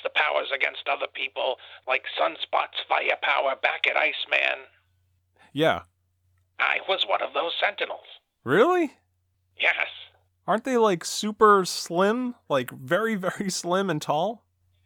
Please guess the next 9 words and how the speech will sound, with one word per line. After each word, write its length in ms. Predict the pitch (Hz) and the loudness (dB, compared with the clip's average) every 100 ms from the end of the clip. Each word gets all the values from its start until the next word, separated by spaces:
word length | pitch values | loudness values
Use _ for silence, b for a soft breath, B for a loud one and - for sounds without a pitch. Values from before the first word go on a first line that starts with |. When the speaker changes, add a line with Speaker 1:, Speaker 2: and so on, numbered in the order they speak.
| - | -4
Speaker 1:
I 60 | - - | -2 0
worked 220 | 190 - | -2 -2
with 120 | 160 | -6
a 60 | 180 | -4
dietitian 840 | - 135 156 147 151 123 104 98 104 | -2 0 0 -4 0 2 2 0 -8
for 80 | 107 - | -12 -4
probably 500 | 147 139 120 104 95 - B B B B | -2 -2 -4 -6 -10 -12 B B B B
three 300 | - 202 226 | -6 -2 -2
months. 360 | 180 147 107 - | -2 -2 -2 -4